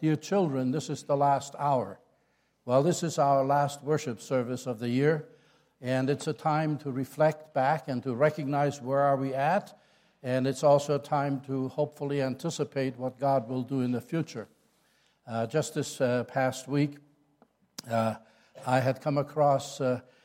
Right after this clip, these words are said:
uh, some statistics that indicated that in two thousand seventeen, that's, uh,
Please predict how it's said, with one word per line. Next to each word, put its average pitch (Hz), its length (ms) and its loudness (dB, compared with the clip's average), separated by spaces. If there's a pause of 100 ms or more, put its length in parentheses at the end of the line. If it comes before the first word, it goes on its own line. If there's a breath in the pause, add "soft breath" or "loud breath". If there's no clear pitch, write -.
(240 soft breath)
uh, 120 260 -2
some 127 320 0
statistics 147 800 2
that 139 220 -2
indicated 147 680 -2
that 131 240 2
in 123 400 -2 (140)
two 180 160 -2
thousand 147 640 2 (400 soft breath)
seventeen, 139 880 0
that's, 117 380 -12
uh, 120 160 -2